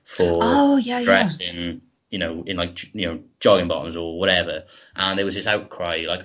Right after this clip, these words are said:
Speaker 1: "Oh, this is, like, snobbishness on behalf of, like, the establishment." But I was like, "Okay, yeah, on the one hand it is," but also I was like, if you think, like, any working class person would turn up to a meal dressed
Speaker 2: <laughs>
Speaker 1: in jogging bottoms or something,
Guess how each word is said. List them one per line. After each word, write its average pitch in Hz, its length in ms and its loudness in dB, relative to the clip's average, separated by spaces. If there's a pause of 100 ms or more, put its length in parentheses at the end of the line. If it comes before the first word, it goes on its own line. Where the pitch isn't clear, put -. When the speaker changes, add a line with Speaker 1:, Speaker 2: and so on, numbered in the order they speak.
Speaker 1:
"Oh, 113 420 2 (280)
this 117 180 -4
is, - 80 -6
like, 98 140 -4
snobbishness 92 680 -4
on 87 80 -4
behalf 87 320 -2
of, - 60 -10
like, 80 120 -2
the 87 80 -6
establishment." 87 480 -4
But 104 80 -2
I - 20 0
was 101 100 -2
like, - 120 -6 (280)
"Okay, - 180 -4
yeah, 92 280 2
on 95 80 0
the 95 60 0
one 104 160 2
hand 92 140 -2
it 95 80 0
is," 90 80 -6
but - 100 -2
also 127 380 2
I - 20 2
was 92 100 0
like, 92 200 -2 (240)
if - 120 -12
you 156 140 -2
think, 131 360 0
like, 104 180 2
any 107 500 0 (480)
working 107 220 0
class 95 220 0
person 95 640 -2
would 95 120 -4
turn 101 160 -2
up 95 120 0
to 95 100 -4
a - 20 0
meal 95 580 0 (440)
dressed - 480 0 (440)
Speaker 2:
<laughs> - 520 -4
Speaker 1:
in 98 600 -4
jogging 113 300 6
bottoms 85 380 -2
or 90 60 -6
something, 87 360 -10